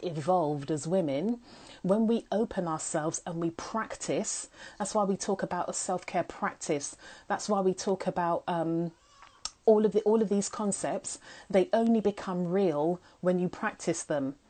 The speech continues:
When you just go around acquiring knowledge and operate in a way whereby you can prove what you know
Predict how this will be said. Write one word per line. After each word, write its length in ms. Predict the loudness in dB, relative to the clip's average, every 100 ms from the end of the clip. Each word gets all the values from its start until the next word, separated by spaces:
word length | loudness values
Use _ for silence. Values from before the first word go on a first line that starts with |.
| _ _ _ -20 -20 -6
When 320 | 0 4 6
you 300 | 6 6 4
just 580 | 2 2 0 -2 -6 -2
go 200 | 0 2
around 460 | 2 2 2 2 0 -2
acquiring 720 | -2 0 0 2 2 2 2
knowledge 580 | 2 2 0 0 -2 -12 -18 -20 -10 -4
and 240 | -2 -2 0
operate 540 | 0 0 0 0 0 0
in 120 | 2
a 60 | 4
way 240 | 4 4
whereby 460 | 2 2 2 0 0
you 180 | -2
can 220 | -4 -4 -4
prove 580 | -4 0 4 4 2
what 140 | 0 0
you 180 | 2 0
know 460 | 0 0 0 -2